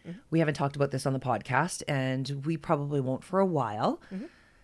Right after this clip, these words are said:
Speaker 2: However, what I can share is that I suffered from some severe childhood trauma.
Speaker 1: Mm-hmm.
Speaker 2: And in growing and learning and moving past that,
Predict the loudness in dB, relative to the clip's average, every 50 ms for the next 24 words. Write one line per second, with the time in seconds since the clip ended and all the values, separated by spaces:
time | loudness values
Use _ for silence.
0 | _ _ _ 2 6 8 8 8 8 8 6 6 6 6 4 4 4 6 6 6
1 | 4 4 4 4 4 4 2 2 2 4 4 4 4 4 2 2 0 2 2 2
2 | 2 2 0 0 0 2 2 2 0 0 0 0 0 0 0 -2 -2 -2 -2 -2
3 | -2 -2 -2 -2 -2 0 0 2 0 0 0 0 0 0 0 0 0 2 2 2
4 | 4 2 2 0 0 -2 -2 -2 0 -2 -4 -4 -4 -6 -6 -6 -6 -8 -12 -14
5 | _ _ -10 -8 -8 -8 -8 -12 -18 -20 _ _ _ 0 2 4 4 4 4 4
6 | 2 0 0 0 0 2 4 4 4 2 2 2 4 6 8 8 8 8 6 6
7 | 4 2 2 2 2 4 4 4 4 4 2 2 0 0 2 2 2 4 2 2
8 | 2 0 -2 -2 0 4 6 6 6 4 2 -2 -4 0 0 0 0 -2 -4